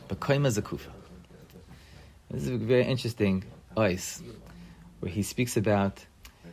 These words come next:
the inyan of, of, of zivug and yichud and intimacy b'kedusha. V'amar lefi zeh ha'inyan kach pirush, Hashem Yisbarach tziva lanu lifras ha'halei bana.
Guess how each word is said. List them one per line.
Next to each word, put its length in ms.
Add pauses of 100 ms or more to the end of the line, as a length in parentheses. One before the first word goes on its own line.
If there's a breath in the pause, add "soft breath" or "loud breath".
(160 loud breath)
the 120
inyan 400
of, 260 (100)
of, 220
of 100
zivug 520
and 160
yichud 440
and 80
intimacy 400
b'kedusha. 500 (1500 loud breath)
V'amar 280
lefi 180
zeh 140
ha'inyan 360
kach 240
pirush, 300
Hashem 240
Yisbarach 300
tziva 280
lanu 240
lifras 260
ha'halei 280
bana. 220